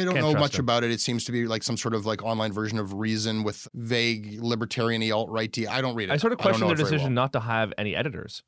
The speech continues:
Speaker 2: Um, that seems like a bad idea. That's why you get eleven thousand word pieces that have,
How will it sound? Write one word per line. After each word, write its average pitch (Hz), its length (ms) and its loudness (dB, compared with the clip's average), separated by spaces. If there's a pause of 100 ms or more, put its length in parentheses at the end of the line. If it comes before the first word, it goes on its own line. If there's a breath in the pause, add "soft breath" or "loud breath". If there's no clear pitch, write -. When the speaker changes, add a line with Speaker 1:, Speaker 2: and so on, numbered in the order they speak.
(160)
Speaker 2:
Um, 95 300 0
that 127 260 -2
seems 110 280 -2
like 98 120 -2
a 95 40 -4
bad 85 220 -2
idea. 90 380 -4 (180)
That's 123 160 -4
why 135 80 4
you 127 60 4
get 120 100 4
eleven 117 320 2
thousand 104 560 0
word 98 180 -2
pieces 151 320 -2
that 104 120 -2
have, 101 320 -2